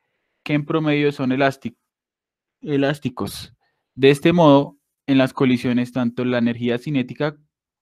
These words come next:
como el momento son constantes. Las fuerzas entre las moléculas son despreciables, excepto durante una colisión. Las fuerzas entre moléculas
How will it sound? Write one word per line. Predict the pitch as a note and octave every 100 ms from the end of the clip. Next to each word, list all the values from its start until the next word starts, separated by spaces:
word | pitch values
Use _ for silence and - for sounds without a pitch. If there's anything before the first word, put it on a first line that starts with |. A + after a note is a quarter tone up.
| _
como | - D3+ C#3 C3+
el | C#3 C3+
momento | C3 B2+ C3 E3 D3+
son | C3+ A#2+
constantes. | A#2+ - B2 A2 G#2 - _ _ _ _ _ _ _ _ _ -
Las | C3+ C3+
fuerzas | D3+ D3 E3
entre | F3+ F3+
las | F3+
moléculas | F3 E3+ D#3 D#3 D#3 D#3
son | - C3+
despreciables, | B2+ B2+ C3+ B2+ B2+ G#2 G#2+ - _
excepto | C3 A#2+ C#3 B2+ - D#3 - -
durante | C#3+ B2+ A#2+ A#2+
una | A#2 A#2
colisión. | C3+ A#2+ A#2+ A2 G2+ _ _ _ _ -
Las | B2 A#2+
fuerzas | - C3+ D3
entre | E3 D#3+ E3
moléculas | E3 D#3 D3 D3 D3+